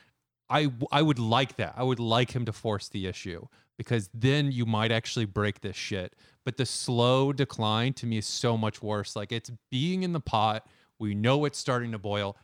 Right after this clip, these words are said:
Everyone's aware of how this is gonna go. And everybody's like, "Well, I,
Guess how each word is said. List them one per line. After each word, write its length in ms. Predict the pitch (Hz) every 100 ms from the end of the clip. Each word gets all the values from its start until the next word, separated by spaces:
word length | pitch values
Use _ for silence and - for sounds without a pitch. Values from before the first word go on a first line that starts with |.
| _ -
Everyone's 580 | 131 175 208 208 214 196
aware 380 | 208 240 247 226
of 60 |
how 240 | 180 196 220
this 200 | 226 -
is 140 | 196
gonna 240 | 214 220
go. 320 | 196 247 226 165
And 100 | 135
everybody's 260 | 123 110
like, 200 | 104 92
"Well, 180 | - -
I, 300 | - 104 147